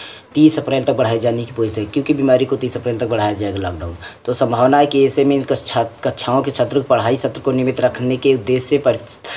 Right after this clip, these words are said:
परिषद द्वारा महत्वपूर्ण कदम निर्णय लिया गया है। और हालांकि राज्य में दसवीं, बारहवीं की परीक्षाओं का परिणाम घोषित तिथि संदर्भ में अभी कोई आधिकारिक जानकारी परिषद द्वारा उपलब्ध नहीं कराई गई है, लेकिन हम जो वीडियो डाले उसमें वीडियो में बता दिया और इस वीडियो में भी बता देते हैं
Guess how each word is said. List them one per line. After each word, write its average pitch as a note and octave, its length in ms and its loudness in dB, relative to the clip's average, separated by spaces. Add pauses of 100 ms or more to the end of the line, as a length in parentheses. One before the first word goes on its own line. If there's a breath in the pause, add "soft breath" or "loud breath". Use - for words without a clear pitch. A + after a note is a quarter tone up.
(140 loud breath)
परिषद B2 240 0
द्वारा C3 180 4
महत्वपूर्ण B2 380 -4
कदम B2+ 220 0
निर्णय A#2+ 440 0
लिया A#2 280 2
गया F#2+ 180 -2
है। E2 220 -10 (460 loud breath)
और B2 160 4
हालांकि B2+ 420 2
राज्य A2+ 260 4
में C3 140 0
दसवीं, C3 320 2
बारहवीं B2+ 320 2
की C3+ 100 0
परीक्षाओं C3 800 2 (440 loud breath)
का C#3 100 6
परिणाम B2+ 420 2
घोषित A#2 480 0
तिथि C#3 200 2
संदर्भ B2+ 420 -2
में C#3 120 4
अभी C3 140 4
कोई D3+ 320 8
आधिकारिक C#3+ 560 4 (220)
जानकारी B2+ 500 4
परिषद C#3 460 0 (440 loud breath)
द्वारा C3+ 200 6
उपलब्ध C#3+ 260 4
नहीं C#3+ 220 4
कराई C3+ 260 6
गई B2+ 200 0
है, C3 120 2
लेकिन D3+ 380 4
हम C3+ 120 0
जो D3 100 4
वीडियो C3+ 280 4
डाले C#3+ 180 6
उसमें D3+ 200 2
वीडियो C#3 240 2
में C#3 60 2
बता C3+ 180 6
दिया D3 200 4
और C#3 160 4
इस B2 80 -2
वीडियो C3 260 2
में D3+ 100 4
भी C#3 60 -2
बता B2+ 260 2
देते A#2+ 240 -2
हैं C#3 200 -4